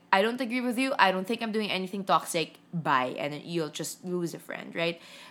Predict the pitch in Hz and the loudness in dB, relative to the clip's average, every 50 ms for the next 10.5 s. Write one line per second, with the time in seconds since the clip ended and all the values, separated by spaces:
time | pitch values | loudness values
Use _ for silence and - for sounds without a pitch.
0 | - - - 202 202 202 202 - - - - _ _ - - - 208 208 214 220 | -18 -2 2 4 4 4 2 -2 -12 -20 -20 _ _ -12 -4 0 2 2 2 2
1 | 262 247 226 214 196 202 202 202 180 185 175 175 175 - - 180 185 190 190 180 | 2 0 0 0 0 0 0 2 4 4 4 2 2 -2 -4 -2 -2 -2 -2 -4
2 | - - 175 170 170 170 175 165 165 160 156 - - - 160 165 165 175 170 - | -2 0 0 0 0 -2 -4 -6 -6 -6 -6 -6 -4 -4 -2 -2 -4 -6 -6 -4
3 | - 147 147 147 156 - - - 180 170 - - - - 196 190 185 175 170 160 | -4 -4 -4 -4 -6 -8 -8 -4 -4 -4 -4 -4 -4 -4 -4 -2 -2 0 0 0
4 | 160 156 156 165 160 156 160 - - - 180 170 170 170 - - - 180 156 - | 0 0 -2 -2 -2 -2 -4 -6 -6 -4 -4 -4 -4 -4 -6 -6 -6 -6 -6 -6
5 | - - - - - - - - - - - 208 - 269 285 277 - - - - | -8 -12 -16 -16 -20 -20 -20 -20 -14 -12 -6 0 2 2 2 2 2 0 0 2
6 | 214 202 185 185 185 - - 170 175 175 - - 165 156 160 - 175 175 170 151 | 0 0 0 -4 -6 -8 -8 -6 -4 -2 -2 -2 -2 -4 -4 -4 -2 0 0 0
7 | 147 - - 160 151 - - - 175 147 - - - 156 147 - - 147 139 - | 0 -2 -6 -8 -6 -6 -6 -6 -6 -8 -8 -8 -6 -8 -6 -6 -8 -8 -6 -6
8 | 120 - - - - - 185 180 185 - - - - - - 180 175 - 185 170 | -8 -8 -10 -12 -6 -4 -4 -2 0 -2 -2 -2 -4 -6 -6 -6 -6 -4 -2 -2
9 | 156 160 - 165 160 165 156 156 151 147 - 147 143 131 143 - - - - - | -2 -2 -4 -2 0 0 0 0 -2 -4 -2 -2 -2 -2 -2 -4 -8 -10 -10 -10
10 | 196 190 - - - - 170 170 170 190 | -8 -6 -4 -4 -4 -4 -4 -4 -6 -8